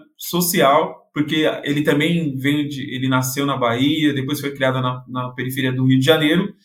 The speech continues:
e ele foi estudar em Londres, a partir dos dezessete anos. E aí ele foi estudar na escola do Vidal Suassuna, que é uma das maiores referências de design de cabelo lá em Londres, na década de sessenta, setenta.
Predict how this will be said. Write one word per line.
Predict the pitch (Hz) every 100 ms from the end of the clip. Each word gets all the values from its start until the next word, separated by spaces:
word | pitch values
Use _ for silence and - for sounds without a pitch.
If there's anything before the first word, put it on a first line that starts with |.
| _ _ -
e | 165
ele | 185
foi | 190
estudar | 190 196 180 196
em | 214
Londres, | 180 180 143 131 - _ _
a | 131
partir | 143 147
dos | 151 147
dezessete | 151 151 151 -
anos. | 156 139 135 - _ _ _ _ _ -
E | 131
aí |
ele | 143
foi | 156
estudar | 170 170 160
na |
escola | 170 - 165 170
do |
Vidal | 175 175 151 160
Suassuna, | 175 190 180 - 170 156 135 _ _ _ _
que | 139
é |
uma | 135 151
das | 151 147
maiores | 147 165 180
referências | 185 196 175 143 151 156 165 - -
de | 143
design | 143 143 139 151
de | 147
cabelo | - 156 127 143 156 -
lá | 135 139
em |
Londres, | 147 135 147 156 170 - _ -
na | 131
década | 139 143 135
de | 135
sessenta, | - 143 - 139 147 143
setenta. | 135 139 - 131 127 123